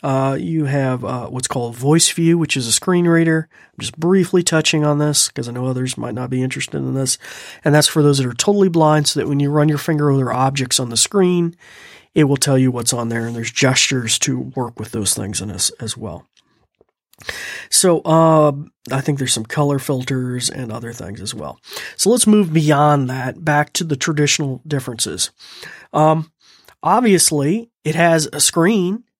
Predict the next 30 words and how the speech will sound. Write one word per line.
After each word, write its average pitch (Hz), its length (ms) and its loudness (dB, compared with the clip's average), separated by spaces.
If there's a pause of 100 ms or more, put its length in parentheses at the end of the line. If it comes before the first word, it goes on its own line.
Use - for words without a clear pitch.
(100)
so - 140 2
you 185 100 0
can 196 140 0
display 175 440 0
pictures 160 560 -6
and 147 140 -2
videos. 160 640 -4 (440)
So - 200 2
it's 160 120 2
an 160 100 0
excellent 180 600 2
kind 160 240 2
of, 156 160 2
and 131 140 -2
often 143 360 0
used 165 400 2
as, 135 380 2
like, 131 180 0
a 135 40 -2
digital 127 420 0
picture 190 340 0
frame. - 380 -4 (400)
And 143 160 4
you 151 80 4
can 139 140 4
upload 139 480 2
your 131 120 0
pictures 127 640 -2
to - 160 -2
Amazon, 127 720 -2